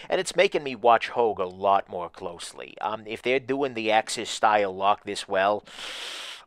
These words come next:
oh, that's gonna be exciting. So I'm really excited to see what twenty twenty holds, and I think the, uh, the, the, this Hogue, uh, the Ritter, that is, is a, a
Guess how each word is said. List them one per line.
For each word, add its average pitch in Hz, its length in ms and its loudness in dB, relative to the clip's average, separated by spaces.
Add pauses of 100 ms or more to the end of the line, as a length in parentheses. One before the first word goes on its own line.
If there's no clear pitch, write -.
oh, 139 300 6
that's 113 280 4
gonna 101 160 -6
be 95 160 -12
exciting. 87 560 -6
So 151 200 4
I'm 151 160 6
really 156 280 0
excited 120 440 2
to 107 80 -6
see 117 180 -8
what 101 160 -8
twenty 110 240 -6
twenty 113 300 -2
holds, 104 360 -2
and 117 80 0
I 117 100 0
think 143 260 -4
the, 110 260 -4
uh, 101 140 4
the, 107 160 -2
the, 104 340 -8
this 107 240 -8
Hogue, 131 340 2
uh, 107 220 4
the 104 140 0
Ritter, 123 260 4
that 101 200 4
is, 98 200 -8
is 101 160 -10
a, 98 240 -4
a 101 140 -8